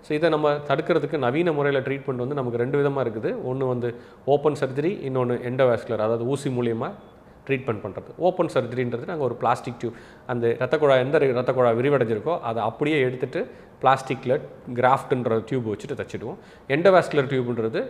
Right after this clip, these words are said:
இதே இது அப்படியே நம்ம ஊசி மூலியமாவே போய் அதே மாதிரி அந்த ரத்த குழா வந்து நல்ல ரத்த குழாயிலேருந்து நல்ல ரத்த குழா வரைக்கும் அந்த டியூப் வைக்கும்போது இந்த அனிருசம் பகுதி வெளியில வராது. So, இதனால என்ன ஆகும்னா ரத்த குழா வெடிக்கிறதுலேருந்து தவிர்க்கப்படும். இந்த ரத்த குழா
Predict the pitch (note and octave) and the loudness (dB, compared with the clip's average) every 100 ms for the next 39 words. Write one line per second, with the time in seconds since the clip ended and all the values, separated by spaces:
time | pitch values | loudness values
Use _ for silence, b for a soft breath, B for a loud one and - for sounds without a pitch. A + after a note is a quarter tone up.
0 | - - C3+ D#3 F3+ D3 G3 C3 B2+ D#3 | -10 -12 -2 2 4 2 0 -2 -2 0
1 | F3+ D3+ D3 C#3+ E3 E3+ D3+ C#3+ C3+ C3 | 0 2 0 0 -2 -2 0 2 2 2
2 | C3+ C3+ B2+ A#2 D#3+ B3 B B B - | 2 0 0 -2 -2 -8 B B B 0
3 | B2 D3+ F3 D3+ E3 C#3+ B2+ A#2 B2+ B2+ | 4 6 4 4 4 2 2 2 0 -2
4 | D#3 C#3 A#2+ A#2+ F#3+ - C3+ B2+ D3+ D#3 | 4 6 6 2 -2 -4 -6 -2 4 4
5 | D3 C#3+ C3 C3 D3+ B2+ C#3 C#3 C3 B2 | 4 2 4 4 2 2 2 4 2 4
6 | B2 A#2+ C3 C3+ A2+ D3 C3 A2+ A#2 A2+ | 4 2 0 -2 0 -2 0 0 0 0
7 | G#2+ C3+ C3+ A#2 B2 D#3 D3 C3 A2 A2+ | 0 -2 -2 -2 0 0 0 0 -2 -2
8 | F#3+ B B B - B2 C3+ C#3+ E3+ G#2+ | -6 B B B -8 -2 2 2 2 4
9 | G#2+ F#2+ - - B2 C3+ D#3 E3 C#3+ D#3+ | 4 2 -4 -6 0 2 4 4 4 4
10 | C#3 A#2 D#3 G3+ B B - A#2+ F3 D#3+ | 2 2 -2 -6 B B -4 0 2 6
11 | C#3 B2+ D#3 D#3 B2+ C#3+ C#3 A2 C3 B2 | 6 4 2 2 2 0 0 0 0 -2
12 | F#2+ F2+ - B B B B2+ B2+ B2+ F3+ | -4 -8 -12 B B B -2 0 2 4
13 | F3 | 6